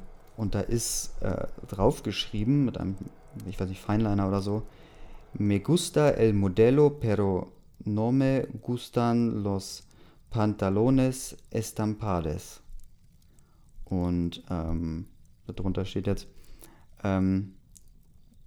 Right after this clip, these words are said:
äh, „Denn wir alle kennen doch nichts Gruseligeres als Spanisch.“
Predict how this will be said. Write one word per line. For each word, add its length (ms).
äh, 240
„Denn 420
wir 140
alle 140
kennen 220
doch 140
nichts 260
Gruseligeres 640
als 220
Spanisch.“ 600